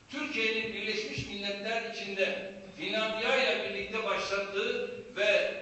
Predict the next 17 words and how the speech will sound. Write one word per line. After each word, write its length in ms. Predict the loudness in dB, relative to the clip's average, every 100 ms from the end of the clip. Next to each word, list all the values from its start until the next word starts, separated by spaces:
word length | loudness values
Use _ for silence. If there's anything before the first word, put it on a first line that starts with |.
| -4
Dostlar 340 | -4 0 2 2
grubunun 560 | 0 -2 -4 -2 -4 -4 -4
eş 180 | -4 -2
başkanlığını 680 | -2 -2 -2 -2 -2 -2 2
yaptığı 680 | 2 0 -2 0 0 0
barış 280 | 0 2 2 -2 -6
için 220 | -6 -4 -4 -6 -10 -14 -16 -2
arabuluculuk 880 | 2 4 4 0 -4 -4 -4 -6 -6
girişimi 500 | -4 -2 -4 -4 -2
de 300 | 0 0 -2 -6 -8
önemli 520 | -2 4 4 4 -2 -2
bir 100 | -2
çalışma 440 | -2 -2 -2 -2
olarak 540 | 2 4 4 2 -2 -6 -12 -6
devam 300 | -2 0 0
ediyor. 140 | -4 -8 -12 -16 -20 -20 -20 -20 -20 -20 -8
Dünyada 840 | 0 4 6 4 2 0 -2 -6